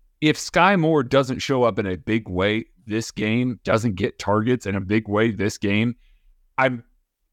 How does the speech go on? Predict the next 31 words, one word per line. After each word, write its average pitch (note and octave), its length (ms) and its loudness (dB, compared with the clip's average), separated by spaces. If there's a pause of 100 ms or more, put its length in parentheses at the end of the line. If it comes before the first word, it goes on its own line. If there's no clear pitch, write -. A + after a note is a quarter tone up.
(200)
I'm D3 160 0
more D3 340 4
worried. G2+ 480 -6
I, F#3 200 4
I'm F#3+ 180 4
already F3 380 4
officially A#2+ 480 0
worried F#2+ 340 -2
about F2+ 240 -4
him, F2 80 -6
but A#2 140 0
I B2 80 2
am B2 160 -2
more A#2+ 340 2
worried G2+ 600 0
about G2 580 2
what A#2 480 0
his G#2+ 240 -2
development G2+ 500 0
looks G2+ 260 -4
like, G2 220 0
what G2 220 -4
the G2+ 80 -6
Chiefs G2+ 340 -6
are F#2 80 0
actually F#2+ 280 -2
gonna F2+ 200 -2
get G2 320 -2
out G2 200 2
of F#2+ 100 -4
him. F#2+ 180 -4